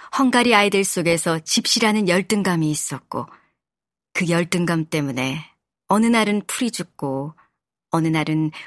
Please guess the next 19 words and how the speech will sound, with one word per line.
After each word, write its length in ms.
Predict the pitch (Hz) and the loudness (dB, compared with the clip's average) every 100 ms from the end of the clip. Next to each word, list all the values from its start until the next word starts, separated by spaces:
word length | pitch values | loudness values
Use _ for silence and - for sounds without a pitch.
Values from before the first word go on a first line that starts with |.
| - | -4
불같이 440 | 208 196 185 202 | 0 0 0 -2
화를 360 | 180 180 185 185 | 0 2 2 0
내곤 240 | 175 165 | 0 0
했는데, 720 | 180 175 156 135 139 139 160 _ _ _ _ _ _ _ _ - | 0 -2 -4 -4 -8 -8 -10 _ _ _ _ _ _ _ _ -4
플루트를 420 | 240 220 233 214 | 0 0 2 2
배우면서 800 | 214 190 170 147 147 156 151 160 - - _ _ - | 2 0 0 -2 -2 -2 -2 -4 -10 -20 _ _ -4
자기의 380 | - 226 233 233 | 0 2 2 2
손가락과 800 | - 262 247 240 226 - 202 196 | 0 0 2 2 -2 -2 2 4
입술로 680 | 190 - 202 185 175 165 | 2 -2 -2 0 0 0
멜로디를 520 | 156 208 240 254 240 | 2 4 4 4 2
만들어내는 680 | 214 156 156 170 160 143 147 - _ _ | 2 0 0 -2 -2 -2 -6 -8 _ _
놀라운 440 | - 180 196 190 196 | 0 2 4 2 0
경험을 360 | 175 175 151 151 | 0 0 0 -2
한 160 | 156 | -2
것이다. 480 | 151 143 - - - _ _ _ _ _ _ _ _ _ _ _ _ _ _ _ _ | -2 -4 -4 -4 -4 _ _ _ _ _ _ _ _ _ _ _ _ _ _ _ _
사 200 | - 269 | -2 2
학년을 340 | 269 262 254 254 | 4 4 4 4
마치는 400 | 233 - 233 240 | 2 2 0 0
종업식에서 920 | 208 202 202 - - 180 - 180 | 0 0 0 -2 0 -2 0 -2